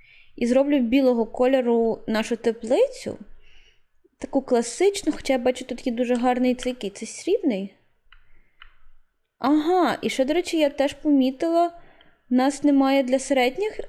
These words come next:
а тільки для маленьких. Е, вікна, чи є для середніх? Теж для середніх є, але немає. Добре, тоді я зроблю все-таки,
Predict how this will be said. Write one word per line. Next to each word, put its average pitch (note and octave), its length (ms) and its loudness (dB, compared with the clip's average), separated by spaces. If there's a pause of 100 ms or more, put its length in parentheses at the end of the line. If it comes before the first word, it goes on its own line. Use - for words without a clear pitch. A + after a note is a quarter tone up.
(160)
а B3+ 120 2
тільки C4+ 540 -2
для B3 220 0
маленьких. B3 960 0 (760)
Е, A3+ 160 2
вікна, A#3 400 0
чи C4 120 -2
є C4+ 80 4
для A#3+ 100 0
середніх? A3+ 360 -2
Теж B3 180 -2
для A#3+ 120 2
середніх B3+ 520 0
є, B3 300 0
але A#3+ 180 2
немає. B3+ 680 2 (480)
Добре, A#3 240 2
тоді A#3+ 220 0
я C#4 80 4
зроблю C4 180 0
все-таки, B3 440 -4